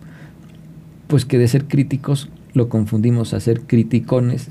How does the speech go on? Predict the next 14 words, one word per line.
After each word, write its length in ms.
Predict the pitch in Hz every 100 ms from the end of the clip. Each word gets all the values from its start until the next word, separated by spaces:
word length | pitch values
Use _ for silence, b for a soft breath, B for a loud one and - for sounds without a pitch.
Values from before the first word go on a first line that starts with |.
| -
y 80 | 110
acabamos 600 | 104 95 95 104 127 120
agarrándonos 540 | 107 98 110 113 113
de 60 | 117
un 80 | 113
pleito, 440 | 117 113 110 - B B B B -
pues 180 | 120 -
que 160 | 135
es 340 | 131 143 143 143
demasiado 1120 | 135 123 107 123 117 117 131 117 101 - - -
insulso 560 | 117 110 127 120 113
y 60 | 143
demasiado 580 | 113 92 90 110 110 120
hueco. 560 | 117 143 156 156 -